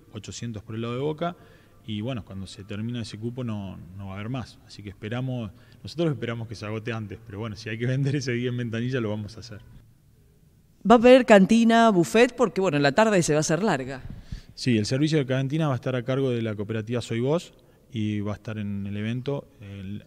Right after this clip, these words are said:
Speaker 1: del lado de afuera, digamos, en la parte, eh, de afuera del gimnasio.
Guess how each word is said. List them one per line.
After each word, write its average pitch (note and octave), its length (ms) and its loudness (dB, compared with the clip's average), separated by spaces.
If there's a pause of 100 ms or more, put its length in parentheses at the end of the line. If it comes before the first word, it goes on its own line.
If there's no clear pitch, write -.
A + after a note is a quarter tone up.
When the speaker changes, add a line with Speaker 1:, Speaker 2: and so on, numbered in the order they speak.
(220)
Speaker 1:
del G#2+ 200 -4
lado A#2+ 180 -2
de A#2 60 -4
afuera, G#2+ 480 -8
digamos, A2+ 300 -2
en G#2+ 60 -4
la G#2 120 -8
parte, C3+ 400 -4 (100)
eh, G#2 220 -8
de G2+ 80 -6
afuera A#2+ 340 -6
del G2 560 -8
gimnasio. G2 480 -10